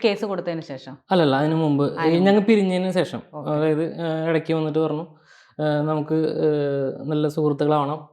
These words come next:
Speaker 2: ആള്, ഏ, എവിടെ വെച്ച്, അതായത് നല്ല ബന്ധത്തിൽ പോവാം നമുക്ക്." അപ്പൊ അതിനിടയിൽ ഒരു ഭീഷണി കൂടി ഉണ്ടായിരുന്നു.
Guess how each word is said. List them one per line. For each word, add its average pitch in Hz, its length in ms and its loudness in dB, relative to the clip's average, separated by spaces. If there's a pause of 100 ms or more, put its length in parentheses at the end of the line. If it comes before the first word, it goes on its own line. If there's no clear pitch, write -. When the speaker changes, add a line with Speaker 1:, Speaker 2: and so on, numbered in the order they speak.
(220)
Speaker 2:
ആള്, 147 340 -2 (460)
ഏ, - 40 -4 (340)
എവിടെ 156 160 4
വെച്ച്, 156 300 -2
അതായത് 196 240 2
നല്ല 202 260 2
ബന്ധത്തിൽ 190 420 2
പോവാം 175 300 0
നമുക്ക്." 156 180 -6
അപ്പൊ 156 260 0
അതിനിടയിൽ 185 400 2
ഒരു 196 100 -2
ഭീഷണി 190 400 0
കൂടി 180 180 0
ഉണ്ടായിരുന്നു. 135 320 2